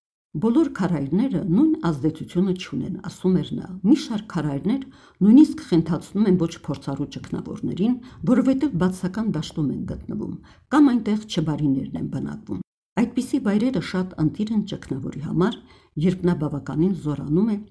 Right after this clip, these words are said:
և իր հոգևոր մկանները փորձության ենթարկելու համար Սուրբ Հոգուց մղվում դեպի այդ վայրերը,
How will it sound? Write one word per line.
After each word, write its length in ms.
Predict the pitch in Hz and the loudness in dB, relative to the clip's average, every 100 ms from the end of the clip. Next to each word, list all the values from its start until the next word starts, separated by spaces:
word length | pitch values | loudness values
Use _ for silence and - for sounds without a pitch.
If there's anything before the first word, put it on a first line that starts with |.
| - | -2
և 200 | 170 185 | 0 2
իր 100 | 175 | 0
հոգևոր 460 | 139 135 127 143 131 | -2 -8 -8 -6 -6
մկանները 560 | 151 160 151 180 196 185 - - | -6 -4 0 0 0 -8 -12 -16
փորձության 560 | - 160 160 151 180 180 | -4 -4 -2 -2 0 2
ենթարկելու 640 | 147 131 131 135 151 139 131 | 2 -2 -6 -8 -6 -8 -4
համար 340 | 156 190 240 - - | 0 0 0 -6 -20
Սուրբ 380 | - - 302 - | -12 -2 -2 2
Հոգուց 380 | 180 185 185 - | -2 0 -6 2
մղվում 380 | 151 139 180 220 | 0 2 -2 0
դեպի 300 | 208 180 160 160 | 0 0 0 -2
այդ 240 | 147 135 | -6 -6
վայրերը, 520 | - 139 - 196 214 | -6 -6 -2 0 0